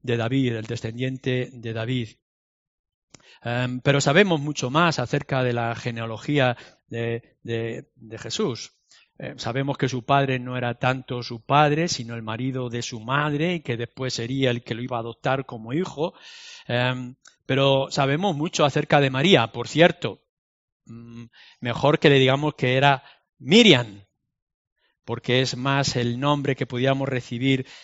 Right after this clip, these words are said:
de, del origen. Em, María es una mujer joven, está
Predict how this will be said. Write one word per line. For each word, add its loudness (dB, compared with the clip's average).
de, 2
del 0
origen. -4
Em, -4
María 6
es 0
una 0
mujer -8
joven, -4
está 4